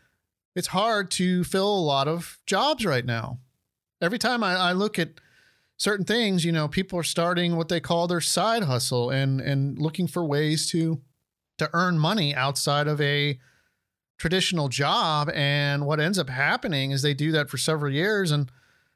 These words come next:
some people become very successful, and basically they leave the traditional workforce.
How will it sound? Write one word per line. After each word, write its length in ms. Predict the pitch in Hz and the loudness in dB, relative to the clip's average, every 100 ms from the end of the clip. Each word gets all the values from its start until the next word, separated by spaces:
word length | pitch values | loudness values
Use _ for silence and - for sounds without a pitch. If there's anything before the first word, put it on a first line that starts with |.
| _ | _
some 180 | - 185 | -4 0
people 240 | 196 185 | 0 0
become 400 | 175 180 165 208 | -2 -2 0 0
very 240 | 147 143 165 | 2 2 0
successful, 640 | 254 - - 131 - 170 | 0 -2 0 0 0 -2
and 400 | 156 143 147 147 | 0 0 0 0
basically 480 | 156 202 226 170 160 | 0 0 -2 -2 0
they 220 | 160 156 | 2 2
leave 560 | 143 151 233 165 170 156 | 2 0 0 0 -2 -2
the 520 | 156 156 156 151 147 - _ _ | 0 2 2 0 -2 -8 _ _
traditional 500 | - 160 143 185 190 | -4 -2 0 -2 -2
workforce. 720 | 190 285 - 349 - - - | 0 -2 -2 -4 -4 -6 -8